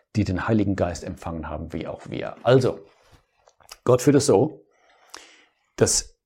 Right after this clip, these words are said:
die Nationen, die Heiden, den Heiligen Geist nicht empfangen,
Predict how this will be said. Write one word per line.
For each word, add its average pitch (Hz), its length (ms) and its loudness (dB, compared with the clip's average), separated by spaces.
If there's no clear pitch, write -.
die - 320 -2
Nationen, 113 680 6
die 92 140 0
Heiden, 110 640 4
den - 280 -2
Heiligen 113 300 2
Geist 101 300 0
nicht 127 240 2
empfangen, 101 760 -4